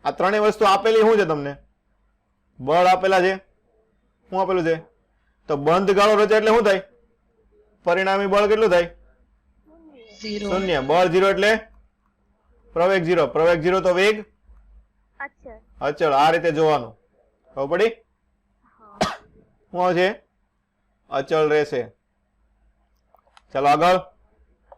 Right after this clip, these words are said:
Speaker 1: સડસઠ સુધી, છાસઠ સુધી.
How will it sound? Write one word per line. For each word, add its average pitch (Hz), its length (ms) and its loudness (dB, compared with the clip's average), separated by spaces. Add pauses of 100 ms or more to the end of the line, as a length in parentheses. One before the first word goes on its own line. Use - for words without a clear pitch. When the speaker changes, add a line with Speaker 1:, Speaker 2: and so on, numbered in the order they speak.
(560)
Speaker 1:
સડસઠ 160 460 -2 (800)
સુધી, 160 280 -4
છાસઠ 160 460 -6
સુધી. 165 440 -6